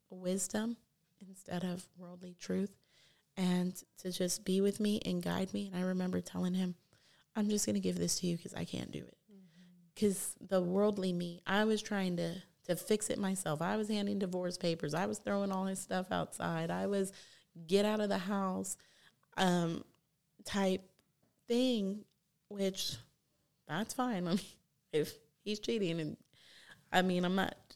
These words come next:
Speaker 1: dogging that, but I had to really step out, um, of my anger and my emotions.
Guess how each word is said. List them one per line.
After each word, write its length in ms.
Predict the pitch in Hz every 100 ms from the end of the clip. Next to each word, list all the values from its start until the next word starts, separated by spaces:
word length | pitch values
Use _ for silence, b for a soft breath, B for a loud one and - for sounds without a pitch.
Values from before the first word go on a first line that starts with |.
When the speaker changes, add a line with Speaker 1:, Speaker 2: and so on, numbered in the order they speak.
| -
Speaker 1:
dogging 440 | 170 185 208 190 175
that, 320 | 190 196 -
but 260 | 170 165 - B B B -
I 80 | 196
had 300 | 202 220 220
to 320 | - 202 185 175
really 460 | 180 190 185 175
step 340 | 175 - 175 175
out, 460 | 165 160 - - - - _ _ _ -
um, 480 | 170 170 165 196 - _ _ _ -
of 120 | 190 175
my 200 | 175 -
anger 340 | 175 170 175
and 120 | 170 170
my 100 | 165
emotions. 840 | 165 165 165 - 175 165 165 -